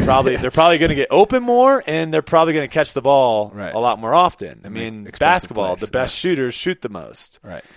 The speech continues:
Speaker 1: And a lot of people in the Frisbee world have this idea that everyone's good. And it goes back to that kind of spirit of the game.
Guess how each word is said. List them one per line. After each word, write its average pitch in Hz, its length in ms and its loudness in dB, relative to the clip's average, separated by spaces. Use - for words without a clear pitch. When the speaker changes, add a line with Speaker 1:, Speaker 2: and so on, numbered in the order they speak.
Speaker 1:
And 127 160 -6
a 123 40 -2
lot 139 220 2
of 135 100 -4
people 131 320 -4
in 123 60 -4
the 113 80 -10
Frisbee 135 380 -6
world 110 520 -2
have 117 460 -6
this 113 180 -6
idea 113 440 -4
that 107 220 -6
everyone's 113 580 -6
good. 87 420 -10
And 113 160 -8
it - 180 -14
goes 104 220 0
back 107 180 -2
to 113 80 -4
that 95 140 -4
kind 107 160 -4
of 90 60 -6
spirit 110 340 -4
of 92 80 -12
the 95 80 -12
game. 98 400 -8